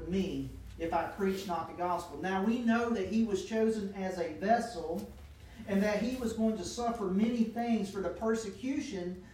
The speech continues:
that he was actually persecuting the church at one time. But he said it was basically his responsibility to preach the gospel.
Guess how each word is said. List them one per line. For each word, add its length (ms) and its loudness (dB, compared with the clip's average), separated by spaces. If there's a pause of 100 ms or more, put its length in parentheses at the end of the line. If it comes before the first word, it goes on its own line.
(120)
that 80 0
he 220 4
was 160 0
actually 340 -2
persecuting 800 -4
the 60 -8
church 380 -2
at 140 -8
one 280 -6
time. 480 -8 (1500)
But 440 4 (1200)
he 160 -4
said 220 0
it 160 -2
was 300 -6 (220)
basically 580 -4
his 200 -4
responsibility 920 -8 (640)
to 80 -14
preach 360 -10
the 60 -12
gospel. 420 -10